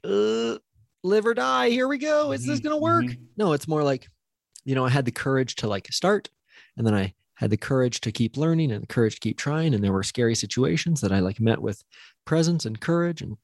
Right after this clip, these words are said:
Speaker 1: keep trying and trying and trying and trying. So the, the courage and the skill, the courage and the competence are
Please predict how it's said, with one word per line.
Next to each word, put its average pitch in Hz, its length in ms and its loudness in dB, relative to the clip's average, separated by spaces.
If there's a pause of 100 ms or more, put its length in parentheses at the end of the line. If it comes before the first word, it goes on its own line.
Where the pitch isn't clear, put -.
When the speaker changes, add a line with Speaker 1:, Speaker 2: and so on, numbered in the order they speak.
(120)
Speaker 1:
keep - 160 0
trying 160 300 2
and 127 100 -2
trying 135 300 2
and 143 80 -6
trying 143 320 0
and 135 100 -4
trying. 170 420 0 (760)
So - 160 2
the, 139 100 2 (280)
the 147 80 4
courage 165 720 -2 (800)
and 131 200 4
the 120 80 0
skill, 131 480 0
the 117 80 -12
courage 156 440 0
and 123 160 0
the 120 40 -4
competence 147 720 0 (100)
are 110 280 2